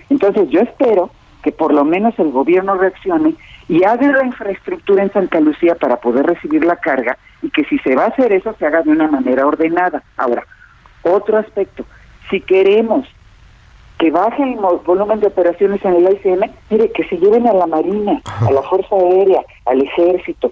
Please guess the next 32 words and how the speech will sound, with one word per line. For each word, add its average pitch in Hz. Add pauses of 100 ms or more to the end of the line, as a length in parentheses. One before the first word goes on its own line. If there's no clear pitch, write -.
al 156
hangar 175
presidencial. 180 (480)
Esas 370
operaciones 190
que 139
tiene 226
el 214
gobierno 147 (220)
son 208 (120)
el 185
ocho 220
por 160
ciento 175
de 143
los 120
vuelos. 135 (680)
Eso 240
sí 254
bajaría 190
la 139
saturación. 156 (480)
Y 180
además 190
ellos 220 (280)
no 233
tienen 240 (120)
slots. 214 (440)
¿Qué 247
es 247
no 262
tener 220